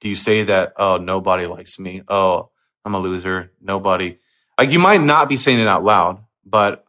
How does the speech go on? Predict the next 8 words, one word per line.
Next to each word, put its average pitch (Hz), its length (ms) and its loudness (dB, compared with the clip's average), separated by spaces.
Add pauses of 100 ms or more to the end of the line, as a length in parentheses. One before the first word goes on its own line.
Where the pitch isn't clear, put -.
I 107 60 -6
guarantee 120 560 0
you 127 80 4
you're 110 80 0
saying 107 360 -2
it 98 120 -6
internally, 85 580 -8 (1200)
right? 95 320 -4